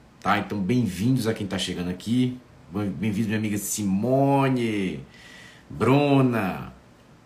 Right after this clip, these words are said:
Dani Monkey, Rê Albuquerque,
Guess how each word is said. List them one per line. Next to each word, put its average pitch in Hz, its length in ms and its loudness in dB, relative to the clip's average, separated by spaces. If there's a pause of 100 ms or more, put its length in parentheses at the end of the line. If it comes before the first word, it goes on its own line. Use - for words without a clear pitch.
(140)
Dani 135 360 2
Monkey, 117 920 2 (240)
Rê 131 540 4
Albuquerque, 110 1200 0